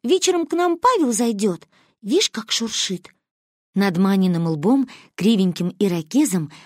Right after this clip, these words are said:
развивалась непокорная чёлка. «Она обещала ещё пахлаву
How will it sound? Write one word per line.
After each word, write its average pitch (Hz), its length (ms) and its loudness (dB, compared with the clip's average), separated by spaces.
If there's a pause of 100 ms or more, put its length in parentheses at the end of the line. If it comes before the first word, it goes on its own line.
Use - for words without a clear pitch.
(140)
развивалась 196 680 0
непокорная 226 600 0
чёлка. 151 580 -6 (580)
«Она 359 280 2
обещала 330 400 2
ещё 320 260 2
пахлаву 330 480 0